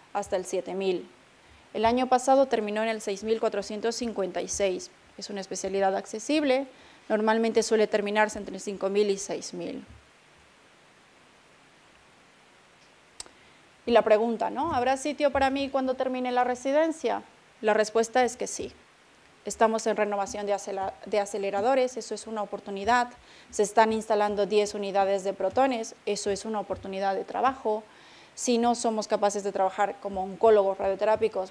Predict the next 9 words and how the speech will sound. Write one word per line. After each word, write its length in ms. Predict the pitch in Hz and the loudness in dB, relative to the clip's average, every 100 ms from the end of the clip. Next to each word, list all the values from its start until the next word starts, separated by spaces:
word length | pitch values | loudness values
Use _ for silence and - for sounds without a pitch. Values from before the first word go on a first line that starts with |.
| - | -4
podemos 360 | 196 208 214 | 0 0 0
trabajar 340 | - 196 185 208 | -2 -2 0 -4
en 140 | 190 | -6
una, 280 | 190 196 196 - | -6 -4 -4 -4
en 140 | 196 | -8
unidad 340 | 196 190 202 | -8 -4 2
de 140 | 202 202 | 2 2
cuidados 380 | 196 196 196 - | 0 -2 -2 -8
paliativos, 760 | 196 185 - 277 262 233 240 | -10 -8 -2 2 4 2 0